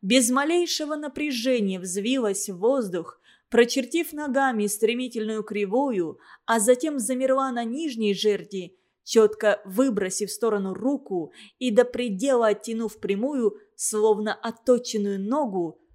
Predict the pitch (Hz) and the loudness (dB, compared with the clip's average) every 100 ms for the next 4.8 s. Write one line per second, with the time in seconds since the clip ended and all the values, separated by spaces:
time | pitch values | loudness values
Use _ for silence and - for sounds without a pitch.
0 | _ _ _ _ 262 285 294 220 - 220 | _ _ _ _ 4 4 4 2 2 0
1 | 214 202 233 226 208 196 202 202 202 185 | 0 2 2 2 -2 -2 0 2 2 0
2 | 190 165 220 269 226 185 - - _ _ | -4 0 0 2 0 -2 -4 -10 _ _
3 | - 240 226 - 208 - 269 247 240 233 | 0 0 2 2 0 2 0 0 0 -2
4 | 202 226 220 220 220 190 175 | -2 -4 -4 0 0 0 -8